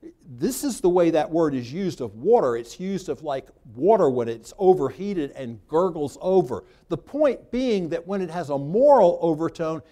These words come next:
it speaks of a lack of control. If you don't keep water corralled, what happens to it?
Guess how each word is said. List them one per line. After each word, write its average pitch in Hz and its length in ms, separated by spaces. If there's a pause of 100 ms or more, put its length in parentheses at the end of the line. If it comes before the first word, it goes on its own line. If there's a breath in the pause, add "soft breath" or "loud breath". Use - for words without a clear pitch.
(120)
it 165 160
speaks - 420
of 170 100
a 156 60
lack 175 440
of 165 200
control. 156 520
If 120 140
you 233 80
don't 285 180
keep 214 240
water 220 320
corralled, 147 800
what 170 140
happens 180 440
to 110 240
it? - 140